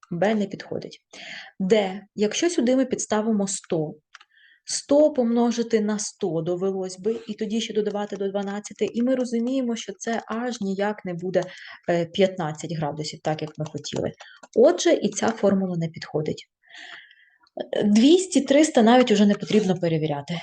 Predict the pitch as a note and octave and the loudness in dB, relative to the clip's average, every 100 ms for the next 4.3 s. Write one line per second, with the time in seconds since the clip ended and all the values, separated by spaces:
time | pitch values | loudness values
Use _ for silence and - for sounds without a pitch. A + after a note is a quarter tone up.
0 | - G#3 - A#3 A#3 A3 - G3+ F3+ E3+ | -4 -2 0 0 0 -2 -4 -2 -2 -2
1 | F3+ F3+ E3+ F3+ E3 D#3 E3+ F#3+ B3+ D#4 | -4 -6 -4 -4 -4 -4 -6 -4 -6 -6
2 | - F3 E3+ G#3+ A3 D#3+ F3 F#3 D#3+ D#3+ | -8 -4 -4 -4 -6 -8 -6 -4 -4 -6
3 | - D#3+ D#3+ D#3 E3+ F#3+ F3 - E3 D#3 | -6 -8 -6 -6 -6 -4 -6 -2 -2 0
4 | D#3 D3+ | -2 -4